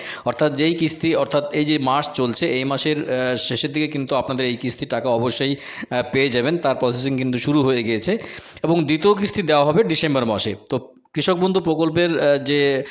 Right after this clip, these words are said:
পরবর্তী যে ইনস্টলমেন্ট, অর্থাৎ নেক্সট ইনস্টলমেন্ট, তার সম্পর্কিত কিছু তথ্য অবশ্যই জেনে নেব। দেখুন, দু হাজার চব্বিশ সালের পরবর্তী কিস্তির বিতরণ সম্পর্কিত তথ্য।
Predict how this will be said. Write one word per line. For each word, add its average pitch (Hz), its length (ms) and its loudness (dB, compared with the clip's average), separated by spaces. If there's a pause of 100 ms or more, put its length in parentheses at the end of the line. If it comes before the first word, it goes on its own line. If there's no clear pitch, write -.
(220)
পরবর্তী 165 440 4
যে 165 340 0
ইনস্টলমেন্ট, 151 680 0
অর্থাৎ 156 320 -4
নেক্সট 143 340 -2
ইনস্টলমেন্ট, 143 600 -2 (120)
তার 123 400 0
সম্পর্কিত 147 500 -4
কিছু 139 180 0
তথ্য 127 360 -2
অবশ্যই 127 380 2
জেনে 127 180 -2
নেব। 123 280 0 (680)
দেখুন, 196 200 4
দু 185 100 6
হাজার 196 200 6
চব্বিশ 170 420 2
সালের 190 240 4 (520)
পরবর্তী 190 400 2
কিস্তির 170 440 0
বিতরণ 151 340 2
সম্পর্কিত 135 540 0
তথ্য। 180 480 0